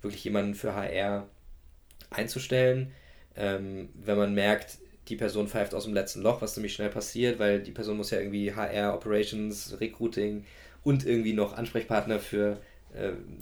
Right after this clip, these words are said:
Wehwehchen, äh, irgendwie sein, äh, dann auch wirklich eine zweite, eine dritte Person, auch wenn das erstmal überdimensioniert wirkt, aber das auf jeden Fall machen, weil es ein gutes Investment ist, um irgendwie diese Stimmung, äh, noch besser irgendwie fassen zu können,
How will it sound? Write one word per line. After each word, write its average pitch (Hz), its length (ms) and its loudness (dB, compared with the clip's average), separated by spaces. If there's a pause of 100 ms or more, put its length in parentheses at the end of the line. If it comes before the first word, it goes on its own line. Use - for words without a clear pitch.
(480)
Wehwehchen, 135 640 4
äh, 110 140 -4
irgendwie 147 320 0
sein, 160 380 4 (380)
äh, 101 120 -4
dann 113 160 8
auch 117 100 4
wirklich 117 180 -2
eine 117 100 2
zweite, 113 300 6
eine 113 120 0
dritte 127 220 -4
Person, 117 260 2
auch 107 120 0
wenn 113 80 0
das 110 100 0
erstmal 117 240 -2
überdimensioniert 113 1000 -2
wirkt, 123 360 4
aber 101 260 4 (260)
das - 120 -2
auf 110 100 2
jeden 131 200 2
Fall 120 160 4
machen, 139 500 0
weil 110 100 2
es 107 100 -2
ein 110 100 -6
gutes 113 260 -6
Investment 107 440 -2
ist, - 320 -6 (300)
um 113 160 -4
irgendwie 110 220 -2
diese 107 200 0
Stimmung, 113 640 0 (580)
äh, 104 420 -2
noch 107 160 -6
besser 104 540 0 (480)
irgendwie 117 420 -12
fassen 123 300 -8
zu - 140 -14
können, 69 200 -10